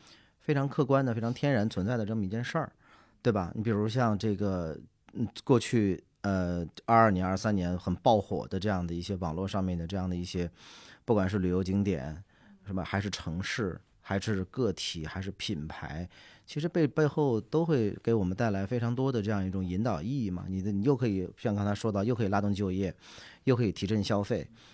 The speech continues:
从更广泛意义上来说的话，也催生了我们现在的数字经济发展嘛，对吧？你现在数字经济本身就是，这是一个大的这个趋势，是一个大家都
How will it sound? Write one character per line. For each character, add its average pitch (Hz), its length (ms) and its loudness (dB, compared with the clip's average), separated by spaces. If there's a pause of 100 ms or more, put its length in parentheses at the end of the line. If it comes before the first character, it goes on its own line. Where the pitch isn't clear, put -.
(260)
从 120 140 2
更 139 160 4
广 107 140 4
泛 107 120 2
意 104 100 2
义 107 60 2
上 98 120 2
来 101 40 0
说 101 160 -4
的 95 80 -2
话， 87 120 -4
也 82 160 -4
催 - 180 0
生 135 160 0
了 127 60 0
我 98 80 0
们 80 100 -2
现 101 160 -2
在 101 80 0
的 95 100 -2
数 90 160 -6
字 101 120 -2
经 110 120 -2
济 107 80 -4
发 113 220 -4
展 127 180 -6
嘛， - 160 -12 (140)
对 107 80 0
吧？ 101 140 -2
你 101 80 0
现 131 120 0
在 123 80 2
数 127 140 0
字 120 60 -2
经 127 160 2
济 123 120 0
本 92 160 -4
身 113 220 0
就 117 100 -4
是， 98 200 -6 (500)
这 120 80 -4
是 113 100 -2
一 101 140 2
个 101 260 2 (140)
大 127 180 6
的 98 60 2
这 101 80 0
个 98 80 0
趋 - 240 -2
势， 127 260 0
是 - 160 -6
一 95 140 -2
个 90 240 -4
大 107 180 -4
家 110 160 -2
都 135 320 0